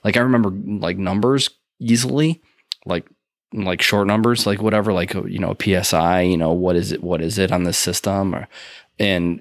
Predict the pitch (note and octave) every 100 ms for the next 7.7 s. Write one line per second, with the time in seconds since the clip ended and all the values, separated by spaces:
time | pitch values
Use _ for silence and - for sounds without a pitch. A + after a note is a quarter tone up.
0 | - G2 G2+ G#2 F#2 - - A2 G#2 F#2+
1 | F2 F2 F2 F#2 - E2+ - F2+ F2 -
2 | - - - - F#2 G#2 G#2 G2 F2+ -
3 | - - - F#2+ G2 - - G#2 F#2+ F#2+
4 | G#2 - F2+ F2 F#2 - G2+ F#2+ F#2 F2
5 | F#2 F#2+ F2 F#2 F#2 - G2 F#2 F#2+ F2
6 | E2 - F2 E2 - F#2 F#2 - F2+ E2+
7 | - - F#2+ F2+ D2+ F2+ E2+